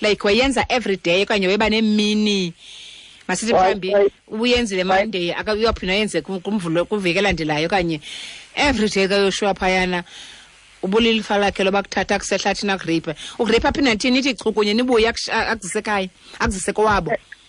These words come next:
Speaker 2: Eh, esi sifedo wayeyenze ndiphinde ndihambe naye ndiye kokwabo.
Speaker 1: So, zange, zange nemini enye, nangoku ke ngoku so-, so-, okokoko kwangoko,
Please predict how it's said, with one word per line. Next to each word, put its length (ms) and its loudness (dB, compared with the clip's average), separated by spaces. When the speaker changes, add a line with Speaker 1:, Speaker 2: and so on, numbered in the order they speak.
Speaker 2:
Eh, 380 4
esi 260 0
sifedo 340 2
wayeyenze 1120 2
ndiphinde 380 2
ndihambe 380 0
naye 280 0
ndiye 280 2
kokwabo. 560 0
Speaker 1:
So, 320 2
zange, 360 -2
zange 460 0
nemini 400 2
enye, 380 0
nangoku 340 0
ke 80 0
ngoku 180 0
so-, 340 0
so-, 240 -8
okokoko 560 0
kwangoko, 460 -2